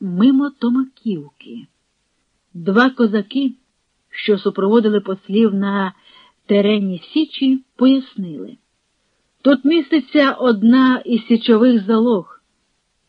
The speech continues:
Одна із залог? Здивувався Хмелецький. Отже, їх декілька. Ну, це таємниця, пане,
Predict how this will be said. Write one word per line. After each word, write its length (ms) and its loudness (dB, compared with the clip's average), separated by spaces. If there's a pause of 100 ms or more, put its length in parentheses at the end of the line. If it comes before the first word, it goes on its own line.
(160)
Одна 800 -4
із 240 -2 (180)
залог? 580 -8 (560)
Здивувався 800 -2
Хмелецький. 800 -12 (540)
Отже, 920 0 (280)
їх 440 0
декілька. 840 -6 (1160)
Ну, 680 4 (280)
це 140 2
таємниця, 840 0
пане, 500 -12